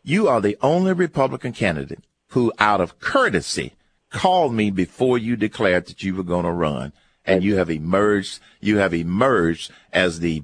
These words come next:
nominee, and I think you're gonna become president. And I just wanted to, uh, commend you for taking on this responsibility, because a lot of people don't really realize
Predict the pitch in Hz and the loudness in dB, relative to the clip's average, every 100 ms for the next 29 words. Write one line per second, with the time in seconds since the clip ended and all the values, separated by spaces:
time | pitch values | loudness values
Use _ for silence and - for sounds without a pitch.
0 | - _ - 85 110 139 135 110 85 78 | -12 _ -4 0 2 2 2 0 0 -4
1 | - _ _ - 87 147 - 110 - 85 | -12 _ _ -2 2 0 0 -4 -2 -4
2 | 87 78 80 80 73 71 151 95 73 73 | -2 -2 -4 -4 -6 -2 -2 -2 -4 -4
3 | - - _ _ _ 80 95 110 104 101 | -6 -12 _ _ _ -4 -2 -2 -6 -4
4 | 90 80 - - 85 82 80 76 87 82 | -4 -4 -8 -6 -2 0 0 -2 -6 -2
5 | 107 107 82 82 82 - 78 71 - - | 0 0 -2 -2 -4 -4 -2 -2 -6 -18
6 | _ - 135 147 127 113 104 104 - 85 | _ -2 0 0 0 0 0 -2 -4 -10
7 | - 90 87 85 87 80 73 78 80 73 | -2 -2 -2 -4 -2 -2 -2 -6 -4 -2
8 | 87 90 92 95 87 82 98 - 104 104 | 0 0 0 -4 -6 -2 -2 0 0 0
9 | 104 104 78 73 71 73 | 2 2 2 2 0 -4